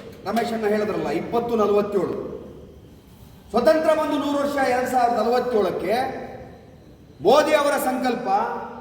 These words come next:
ಮೋದಿ ಅವರ ಪ್ರತಿಜ್ಞೆ, ಭಾರತ ಜಗತ್ತಿನ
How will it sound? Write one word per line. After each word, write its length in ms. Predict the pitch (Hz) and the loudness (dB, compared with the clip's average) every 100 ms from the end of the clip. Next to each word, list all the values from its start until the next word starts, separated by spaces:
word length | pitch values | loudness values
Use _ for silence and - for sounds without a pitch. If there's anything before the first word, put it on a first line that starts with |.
| - - - - - - - - | -18 -20 -20 -20 -20 -20 -20 -14
ಮೋದಿ 360 | 113 226 294 302 | 2 4 4 4
ಅವರ 140 | 285 | 2
ಪ್ರತಿಜ್ಞೆ, 680 | 269 285 - 285 208 196 370 - - - - - - - - - - - | 0 0 -2 -4 -4 -2 0 -2 -4 -10 -14 -18 -20 -20 -20 -20 -20 -4
ಭಾರತ 400 | 175 220 226 220 233 240 - - - - - - - - - - - | 2 4 4 2 0 0 -2 -6 -10 -14 -18 -20 -20 -20 -20 -20 -4
ಜಗತ್ತಿನ 420 | 208 233 269 277 | 0 2 0 2